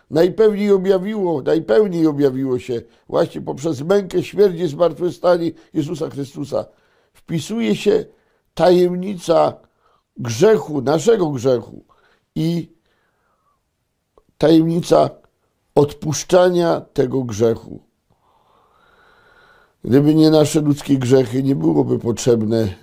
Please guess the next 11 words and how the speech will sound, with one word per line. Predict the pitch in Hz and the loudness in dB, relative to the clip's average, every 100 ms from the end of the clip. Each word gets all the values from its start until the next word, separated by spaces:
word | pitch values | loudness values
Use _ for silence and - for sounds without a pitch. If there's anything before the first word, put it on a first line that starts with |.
| - _ _ _ _ _ | -20 _ _ _ _ _
to | - | -8
wszystko. | 110 - 120 - - 107 - _ _ _ - | -6 -2 -2 -2 -8 -8 -8 _ _ _ -2
Nie | 120 | 2
byłaby | 131 135 127 | 4 4 2
potrzebna | 123 123 - 117 113 | -2 -2 0 0 0
śmierć | 107 - 127 127 - | -4 2 2 2 -4
Chrystusa, | 123 120 - 117 110 107 98 _ _ _ _ - | -6 -6 -6 -10 -4 -4 -4 _ _ _ _ -6
Jego | 113 110 | -2 0
męka. | 107 120 123 113 113 - _ _ _ _ _ _ _ _ _ _ _ - | 2 2 0 -2 -4 -4 _ _ _ _ _ _ _ _ _ _ _ -4
Nie | 120 | -2
trzeba | 120 151 151 151 143 | 2 2 6 6 4